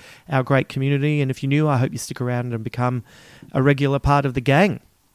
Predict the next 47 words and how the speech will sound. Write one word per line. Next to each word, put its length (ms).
Uh, 160
also, 300
if 100
you'd 120
like 140
to 60
connect 600
with 100
the 60
community 680
and 220
be 140
able 120
to 120
discuss 340
some 120
of 60
the 80
stuff 340
you 400
hear 640
us 200
talking 380
about, 260
or 220
even 220
just 180
stuff 220
that 120
you 140
love, 260
there's 180
some 480
options 340
for 200
you. 100
You 160
can 160
either 180
join 280
our 100
normal 320
Facebook 460
page, 340
or 100
better 200
yet, 320